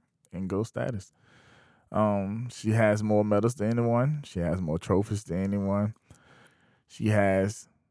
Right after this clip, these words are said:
a lot going for her. Even still, married, has a child, um, has off the court things going well for her.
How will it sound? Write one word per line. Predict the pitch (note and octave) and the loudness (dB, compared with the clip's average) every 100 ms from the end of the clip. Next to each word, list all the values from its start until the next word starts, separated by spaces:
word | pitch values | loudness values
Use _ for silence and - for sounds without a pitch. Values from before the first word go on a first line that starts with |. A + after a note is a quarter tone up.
| _ _ _ _ _ _ _ _ _ _ _ _ _ _ _ - | _ _ _ _ _ _ _ _ _ _ _ _ _ _ _ 2
a | A2 | 4
lot | G2 G#2+ G#2+ - | 4 4 4 2
going | G2+ A2+ G#2+ | 0 2 2
for | - G#1+ | -2 -6
her. | D2+ G2 - - _ - | -6 -8 -16 -20 _ -4
Even | F#2+ G#2+ | -2 -2
still, | G#2 A2 G#2+ G2 - _ - | 0 2 2 0 -8 _ -12
married, | F2 F#2 G2+ F#2+ | -2 2 2 2
has | A2 A2 G#2 | 2 0 0
a | G#2 | -4
child, | - G2+ G2 G2 G2+ _ _ _ _ _ _ _ | 0 2 2 -2 -6 _ _ _ _ _ _ _
um, | - F#2+ F2+ E2 E2 G#2 _ _ _ _ _ _ - - | -2 0 0 -4 -6 -10 _ _ _ _ _ _ -20 -16
has | - A2+ G#2+ G#2 - _ _ - | -4 0 2 0 -4 _ _ -4
off | G2 G#2+ | -4 -2
the | A#2+ | -6
court | - G#2 F2+ | 2 2 2
things | G#2+ A2 | 0 0
going | G2+ G#2+ G#2+ G2+ | 0 0 0 2
well | G#2 | 2
for | G#2 - G#2+ | 2 2 2
her. | G#2+ | 2